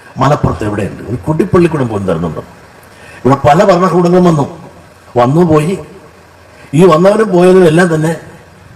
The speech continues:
അവരുടെ കുടുംബസ്വത്തായി കണക്കായിക്കൊണ്ട് അവരുടെ കുടുംബത്തിലേക്ക് എല്ലാ അധികാരങ്ങളും അവകാശങ്ങളും കൊണ്ടുപോയപ്പോൾ ഞങ്ങളും കുടുംബക്കാരാണ് എന്നുള്ള വിചാരത്തോടു കൂടി ഈ പിന്നോക്ക വിഭാഗങ്ങൾക്ക് ഒരു പൊട്ടും പിടിക്കുമെങ്കിലും അയ്യപ്പൻ ഇരിക്കട്ടെ എന്ന് കണക്കാക്കിക്കൊണ്ട്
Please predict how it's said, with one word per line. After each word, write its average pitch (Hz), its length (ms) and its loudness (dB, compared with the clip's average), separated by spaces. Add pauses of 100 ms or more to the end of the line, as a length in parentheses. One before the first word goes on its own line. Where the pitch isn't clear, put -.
(720)
അവരുടെ 165 220 2
കുടുംബസ്വത്തായി 185 720 2 (600)
കണക്കായിക്കൊണ്ട് 147 560 0 (420)
അവരുടെ 147 140 0
കുടുംബത്തിലേക്ക് 165 500 0
എല്ലാ 147 260 2
അധികാരങ്ങളും 160 580 2
അവകാശങ്ങളും 160 460 0
കൊണ്ടുപോയപ്പോൾ 151 500 2 (1300)
ഞങ്ങളും 110 320 0
കുടുംബക്കാരാണ് 170 640 4 (180)
എന്നുള്ള 151 240 4
വിചാരത്തോടു 147 500 2
കൂടി 127 280 0 (680)
ഈ 135 80 0
പിന്നോക്ക 147 460 2
വിഭാഗങ്ങൾക്ക് 135 600 0 (640)
ഒരു 120 160 2
പൊട്ടും 170 280 0
പിടിക്കുമെങ്കിലും 180 560 4
അയ്യപ്പൻ 165 380 2
ഇരിക്കട്ടെ 160 280 2
എന്ന് 180 220 6
കണക്കാക്കിക്കൊണ്ട് 143 500 0